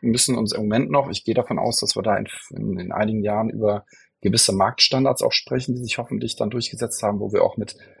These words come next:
Partnern wie Sona Covesa zum Beispiel zusammen, zu-, zusammenarbeiten, um einfach so gewisse Marktstandards aufzubauen, dass nicht jeder Player mit jedem Automotive über die Basiskonfiguration sprechen kann. Aktuell tun wir das, aber im Grunde die kommerzielle,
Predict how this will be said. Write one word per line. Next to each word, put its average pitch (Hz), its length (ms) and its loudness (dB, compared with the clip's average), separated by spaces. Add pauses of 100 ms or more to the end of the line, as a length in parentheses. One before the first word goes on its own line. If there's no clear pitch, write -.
(200)
Partnern 110 340 2
wie 107 80 4
Sona 104 240 0
Covesa 107 440 0
zum 120 160 0
Beispiel 117 220 -6
zusammen, 107 420 -2
zu-, 95 260 2 (140)
zusammenarbeiten, 101 580 2
um - 60 -8
einfach 101 220 -4
so 98 140 0
gewisse 104 260 0
Marktstandards 98 760 2 (520)
aufzubauen, 110 500 6
dass 104 180 4
nicht 101 180 0
jeder 117 320 6
Player 107 440 2
mit 98 200 -2
jedem 110 280 0
Automotive 104 680 -4
über 101 340 0 (400)
die 95 80 4
Basiskonfiguration 101 960 4
sprechen 110 320 0
kann. 123 200 0
Aktuell 113 320 2
tun 143 220 4
wir 147 80 2
das, 180 300 2 (460)
aber 104 200 8
im 107 100 6
Grunde 113 200 4
die 104 100 -6
kommerzielle, 107 840 2